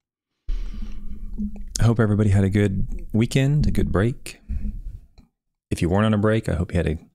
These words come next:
good week. I had a good week. My kids were off school. We, uh, went to a pumpkin patch and did some Halloween stuff and fall things here in Lexington.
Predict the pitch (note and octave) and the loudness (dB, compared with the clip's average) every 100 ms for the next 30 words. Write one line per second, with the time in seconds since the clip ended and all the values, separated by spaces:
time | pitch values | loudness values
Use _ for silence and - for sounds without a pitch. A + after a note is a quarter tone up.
0 | _ F2+ D#2+ G#2 A#2+ - _ _ _ _ | _ -2 0 0 -2 -8 _ _ _ _
1 | _ _ _ _ _ _ _ _ _ _ | _ _ _ _ _ _ _ _ _ _
2 | _ _ _ _ _ _ _ A2 G#2+ G2 | _ _ _ _ _ _ _ 0 2 2
3 | G#2+ F#2+ G2 - G2 A2 G2 G2+ G2 - | 2 4 2 2 0 0 2 2 2 0
4 | - G#2 G2 F#2+ F#2+ F#2 - - _ _ | 0 2 2 2 2 -2 -8 -16 _ _
5 | _ _ _ _ - G2+ F#2 E2+ D#2+ D#2 | _ _ _ _ -4 0 2 2 2 2
6 | D2+ E2+ - _ _ _ - _ _ _ | 0 -2 -8 _ _ _ -20 _ _ _
7 | _ _ _ _ _ _ _ _ - F#2 | _ _ _ _ _ _ _ _ -2 -2
8 | - E2 - F2 G2 F2 D#2+ E2 E2 E2 | 0 -2 -2 -2 -2 -2 0 0 0 -2
9 | - F2+ F2 E2 - D2 C#2+ - _ _ | -4 -2 -2 -2 -4 -4 -4 -8 _ _
10 | _ _ _ _ _ _ _ _ - F2+ | _ _ _ _ _ _ _ _ -6 -2
11 | E2 E2+ E2 E2 E2+ E2 - D#2+ D#2+ - | 0 2 2 2 0 0 0 0 0 -4
12 | - - - C#2+ C#2 - E2+ D2+ E2 F2 | -12 -14 -10 -10 -8 -2 0 0 -2 0
13 | D#2 D#2 - D2 D2 D2 D#2+ - E2 D2+ | 0 0 -2 -2 0 -2 -4 -4 -4 -2
14 | C#2+ D2 | -2 -4